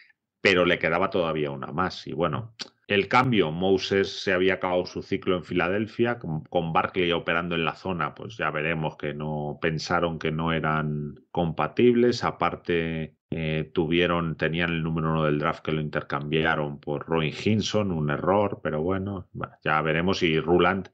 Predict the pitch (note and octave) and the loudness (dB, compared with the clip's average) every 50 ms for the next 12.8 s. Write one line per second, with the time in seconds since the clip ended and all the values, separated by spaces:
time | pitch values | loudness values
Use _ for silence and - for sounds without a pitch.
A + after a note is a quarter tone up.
0 | _ _ _ - D#2+ D2 C#2+ D2 D2 D2+ D2+ - - D2+ C#2 D2 D2 D2 C#2 D#2+ | _ _ _ -6 -6 -4 -4 -4 -4 -4 -4 -2 -2 -2 0 -2 -2 -2 0 0
1 | D2+ D2 D2 C#2+ C#2+ D2 D2 D2 D2 C#2 C2 D2 C#2+ - - - - D2+ D2 D2 | 2 2 2 2 2 2 2 0 0 -2 -2 -4 -4 -4 -6 -8 -4 -2 0 0
2 | D#2 D#2 - - D#2 D2 C#2 - _ _ - C#2 C#2 C#2 D#2 D#2 D2+ C#2+ E2+ E2 | 0 -2 0 0 -2 -2 -2 -4 _ _ -10 -8 -2 0 0 0 2 2 2 2
3 | D#2+ D#2 D#2 D2 C#2+ C2+ C2+ C2 D#2+ E2 D2+ D2 E2 E2 E2 E2 D#2+ D#2+ - - | 2 2 0 0 -2 -2 0 2 2 2 2 2 2 2 4 2 2 0 -2 -4
4 | - D2+ D2 C#2 C#2 C2+ C2 C2+ C2+ C2+ B1+ - _ _ - - - - - - | -6 -6 -4 -4 -4 -4 -6 -6 -8 -8 -10 -14 _ _ -8 -4 -4 -4 -4 -6
5 | - D2 D2 C2+ - C#2+ C#2+ C#2+ C#2+ - C#2+ - - D#2+ D#2+ E2+ E2 D#2+ D2+ C2+ | -6 -4 -4 -2 -2 -2 -4 -4 -4 -4 -4 0 0 0 2 2 2 2 2 0
6 | - - D2+ D2+ D2 - D2+ D2 D2 D#2 D#2 C#2+ C#2+ C#2+ C#2+ - - D2 C#2 - | 0 -2 0 0 0 -2 -6 -4 -2 -2 -2 -2 -2 -4 -4 -2 -2 -4 -2 0
7 | D2+ D#2 D2+ D2 D2+ D2 - D2+ D2 D2+ C#2+ - C#2 C2 C2+ C2 C2+ C#2+ C#2+ C#2+ | 0 0 0 0 -2 -2 -2 -2 -2 -2 -2 -4 -2 -2 -2 0 2 2 2 2
8 | - - - D2 C2+ C2 C2+ C2 - - - - - - - - - _ _ - | 2 2 2 2 2 0 -2 -6 -6 -8 -10 -8 -6 -6 -8 -8 -10 _ _ 4
9 | - A#2+ A2 G2+ G2+ G#2 A#2+ G#2+ G2 G2 - - - G#2 G#2 F#2+ F#2 F2+ F2+ F#2 | 6 8 8 8 8 6 6 4 4 2 -2 -4 -4 -2 0 0 2 2 2 2
10 | F#2 F#2 F2+ - - G2 F#2 F2+ F#2 G2+ G#2 G2+ G#2 G2 G2 - B2 B2 B2 - | 2 2 2 0 -2 0 0 0 2 2 2 2 2 2 2 2 2 0 0 0
11 | - C#3+ C3 E2 - - _ _ _ _ - G2+ F#2 F#2 F2 E2+ F2+ F2+ - - | -2 -2 -2 -4 -4 -10 _ _ _ _ -12 -8 -8 -6 -6 -4 -4 -4 -2 0
12 | A#2 A2+ A#2 B2 C3 C#3 B2+ - - - - - G#2+ F#2 - G2+ | 0 2 2 2 2 2 0 -4 -10 -12 -8 -6 -6 -4 -4 -4